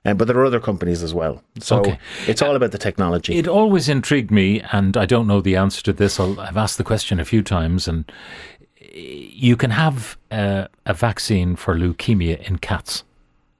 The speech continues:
Speaker 1: Yeah.
Speaker 2: And it works. Why didn't they have one for humans?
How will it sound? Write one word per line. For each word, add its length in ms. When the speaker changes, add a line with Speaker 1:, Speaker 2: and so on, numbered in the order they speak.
Speaker 1:
Yeah. 160
Speaker 2:
And 100
it 80
works. 400
Why 580
didn't 260
they 120
have 220
one 180
for 140
humans? 440